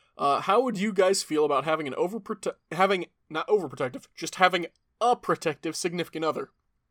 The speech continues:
With the further details. It's usually the other way around, so I was wondering, like, running interference when people start making you uncomfortable, walking on the street side of the sidewalk, physically standing in front slash guarding when there are sketchy people nearby, et cetera.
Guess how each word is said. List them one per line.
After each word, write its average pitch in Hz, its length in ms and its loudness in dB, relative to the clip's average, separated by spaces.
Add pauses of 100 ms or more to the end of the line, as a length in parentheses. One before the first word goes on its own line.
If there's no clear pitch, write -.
(680)
With 190 160 0
the 190 80 0
further 240 260 0
details. 185 520 -4 (1400)
It's 180 160 -2
usually 320 260 4
the 277 160 2
other 196 140 4
way 202 100 4
around, 143 400 0
so 160 100 -2
I 175 60 4
was 185 160 2
wondering, 135 420 -4
like, 139 300 0 (400)
running 143 280 -2
interference 185 560 0
when 139 100 -14
people 156 200 -6
start 160 220 0
making 175 240 -6
you 190 100 0
uncomfortable, 196 680 -2 (240)
walking 143 400 0
on 175 80 -2
the 180 80 -4
street 185 320 -6
side 202 160 0
of 196 60 -4
the 202 40 0
sidewalk, 185 600 2
physically 196 420 -4
standing 208 440 0
in 202 80 2
front 208 280 0
slash 214 280 -2
guarding 185 420 4
when 139 100 -4
there 139 140 0
are 143 60 -2
sketchy - 340 -4
people 208 240 -4
nearby, 143 420 -2
et - 140 -2
cetera. 135 400 0